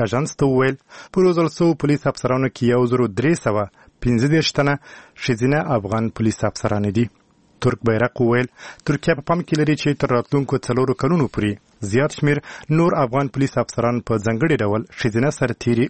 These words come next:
وروزي. په ترکیه کې د افغان پولیسو د روزنې لړۍ له دوه زره اول میلادي کال راهیسې د دواړو هیوادونو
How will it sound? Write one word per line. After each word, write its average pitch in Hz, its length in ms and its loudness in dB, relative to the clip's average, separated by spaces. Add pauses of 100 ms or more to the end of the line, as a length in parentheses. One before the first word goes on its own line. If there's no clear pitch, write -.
وروزي. 107 460 2 (420)
په 160 120 0
ترکیه 165 360 2
کې 170 200 0
د 135 120 4
افغان 139 260 -2
پولیسو 131 320 0
د 117 140 0
روزنې 117 300 0 (100)
لړۍ 120 220 2 (400)
له 143 120 4
دوه 143 180 2
زره 156 120 0 (100)
اول 165 200 0
میلادي 127 300 2
کال 117 200 -2
راهیسې 113 380 0 (260)
د 117 120 0
دواړو 113 280 0
هیوادونو 117 400 2